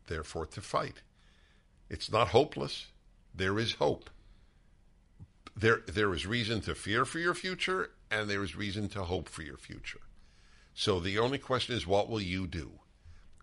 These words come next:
Get more of your peers to awaken to,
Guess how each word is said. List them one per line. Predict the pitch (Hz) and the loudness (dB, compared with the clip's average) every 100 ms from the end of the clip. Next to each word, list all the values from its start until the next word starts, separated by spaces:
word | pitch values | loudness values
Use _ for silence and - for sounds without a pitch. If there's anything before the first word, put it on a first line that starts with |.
| - - - | -20 -20 -4
Get | 110 117 | 0 2
more | 135 123 131 | 4 6 6
of | 110 | 4
your | 127 131 | 0 -2
peers | - 123 104 101 - | -2 -2 -2 -2 -4
to | 107 92 | -4 -2
awaken | 85 87 101 - 80 78 - - - _ - - - - - - - - | -2 0 0 -2 -12 -14 -20 -20 -20 _ -20 -20 -20 -20 -20 -20 -20 -10
to, | - 98 | -4 -4